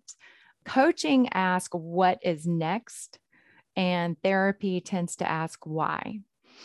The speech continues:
Um, with life coaching, it is possible to make changes and see dramatic improvements almost immediately and achieve life-changing results in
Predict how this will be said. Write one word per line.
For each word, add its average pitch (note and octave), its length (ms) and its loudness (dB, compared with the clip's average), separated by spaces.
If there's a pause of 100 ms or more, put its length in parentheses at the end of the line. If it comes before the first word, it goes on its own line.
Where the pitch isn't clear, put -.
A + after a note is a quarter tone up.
(300)
Um, F3 440 2
with F3+ 260 0
life A3 300 4
coaching, B3+ 680 2
it G3 160 2
is G3 220 0
possible G3 920 0
to F#3+ 140 0
make E3+ 300 -4
changes F#3+ 600 -4
and E3+ 160 -6
see E3+ 240 -8
dramatic E3 800 -2
improvements F3+ 760 -6 (360)
almost F#3+ 360 2
immediately G#3 800 0 (340)
and A#3+ 240 4
achieve A3+ 420 0
life-changing F#3+ 1120 0
results - 640 -8
in E3+ 400 -2